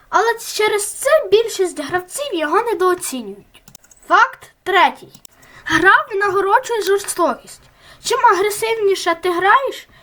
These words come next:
частіше використовуєш стал-скіли, швидше зачищаєш аванпости,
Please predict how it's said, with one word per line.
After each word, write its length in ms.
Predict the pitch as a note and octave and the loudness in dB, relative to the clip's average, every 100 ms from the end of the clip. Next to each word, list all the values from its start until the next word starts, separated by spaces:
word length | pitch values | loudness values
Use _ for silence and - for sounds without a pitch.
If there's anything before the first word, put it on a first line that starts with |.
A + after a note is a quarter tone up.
| - - - | -20 -20 -4
частіше 580 | F4+ - - B4+ B4+ | -2 -2 -2 -4 -2
використовуєш 1040 | G#4 G4+ F#4+ F#4+ - G#4+ A4+ A4+ G#4+ G4 - | -4 -4 -4 -4 -4 -2 -2 -2 -4 -4 -10
стал-скіли, 1000 | - F#4 G4 G#4 - - F#4 F4+ C4 F#3+ _ _ _ _ _ - | -6 0 2 0 -4 -2 0 2 0 -6 _ _ _ _ _ -18
швидше 480 | - F4 A#4 C#5+ G#4+ | -8 0 2 2 0
зачищаєш 720 | G4 F4+ F4 - G#4 A#4+ G#4+ - | -2 -2 -8 0 4 4 0 0
аванпости, 800 | E4 F#4 F#4 F#4+ F#4 - - | 2 2 -2 -2 -4 -4 -10